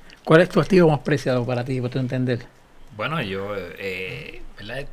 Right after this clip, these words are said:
Speaker 2: Yéndome desde el punto de vista material, pues vamos a decir que la casa, el techo, donde uno vive, descansa y piensa, eh, y, y se recupera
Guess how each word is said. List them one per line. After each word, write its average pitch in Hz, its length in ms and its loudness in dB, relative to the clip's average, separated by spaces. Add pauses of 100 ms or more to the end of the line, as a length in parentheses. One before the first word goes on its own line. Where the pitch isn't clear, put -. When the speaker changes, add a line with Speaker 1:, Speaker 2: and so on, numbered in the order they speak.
(160)
Speaker 2:
Yéndome 117 380 0
desde 143 120 0
el 127 60 -4
punto 135 240 -6
de 131 60 -4
vista 143 240 -6
material, 127 460 -4
pues 123 140 -6
vamos 107 300 -4
a - 20 -2
decir 127 220 -6
que 131 140 0
la 113 140 4
casa, 131 340 -4 (460)
el 95 120 -10
techo, 147 560 -4
donde 101 240 -10
uno 113 880 -6
vive, 151 640 0
descansa 131 1300 0
y 98 480 -10 (100)
piensa, 113 1200 -4
eh, 101 300 -10
y, 107 240 -12
y 113 160 -12
se 113 240 -4
recupera 113 960 4